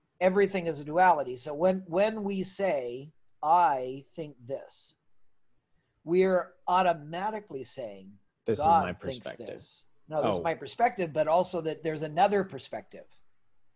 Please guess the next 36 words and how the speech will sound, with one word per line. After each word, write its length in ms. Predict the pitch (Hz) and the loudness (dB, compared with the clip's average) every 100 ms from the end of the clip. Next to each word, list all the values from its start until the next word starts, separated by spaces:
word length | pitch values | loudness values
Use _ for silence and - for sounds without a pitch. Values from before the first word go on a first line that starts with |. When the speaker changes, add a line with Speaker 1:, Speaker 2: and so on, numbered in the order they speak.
| - | -6
Speaker 2:
Mm-hmm. 480 | 120 92 95 95 135 - _ - | -6 -6 -6 -6 -8 -12 _ -10
Speaker 1:
Of 120 | 147 | -2
course, 220 | 190 180 | -2 -2
in 240 | 165 151 139 | -4 -10 0
this 460 | 202 202 - - - _ _ _ _ | 2 2 -2 -10 -18 _ _ _ _
podcast 560 | 175 170 160 170 143 - | 2 4 2 -2 -4 -6
at 140 | 147 | -6
this 240 | 180 165 139 | -4 -4 -4
moment, 460 | 151 165 147 131 - | -4 -4 -4 -10 -10
we 100 | 156 | -10
can 140 | 147 143 | -8 -8
see 200 | - 143 | -8 -6
just 260 | 151 135 - _ | -6 -8 -14 _
the 280 | 147 135 139 | -16 -12 -10
simple 320 | - 208 185 | -6 -2 -2
duality. 520 | 139 139 135 139 135 139 | 0 0 0 -2 -4 -2
I 140 | 156 160 | 2 2
have 160 | 160 | 2
a 80 | 151 | -4
viewpoint 500 | 135 139 151 - 151 | -8 -6 -6 -6 -8
and 120 | 135 160 | -4 -2
you 140 | 214 | 0
have 220 | 170 117 | 0 -2
a 40 | 113 | -8
viewpoint. 460 | 113 98 - 71 _ _ - | -12 -12 -14 -20 _ _ -4
Speaker 2:
Right. 300 | 110 67 - _ _ _ _ _ | -2 -2 -8 _ _ _ _ _
Speaker 1:
But 340 | 135 165 160 - | 2 2 2 -6
the 60 | 143 | -6
point 300 | 175 220 202 | 0 2 4
is, 240 | 170 147 | 2 2
is 180 | 147 123 - | -6 -6 4
I 640 | 190 214 147 127 135 160 - _ _ - | 8 8 6 2 -4 -8 -14 _ _ -8
exist 580 | 151 139 147 175 - | -8 -2 0 2 0
in 160 | 160 147 | -2 -2
myself. 800 | 143 135 - 151 110 82 - - _ _ _ _ _ _ _ _ _ - - _ _ - | -2 -2 -2 -2 -2 -8 -16 -20 _ _ _ _ _ _ _ _ _ -20 -20 _ _ 0
And 360 | 160 165 160 | 2 4 0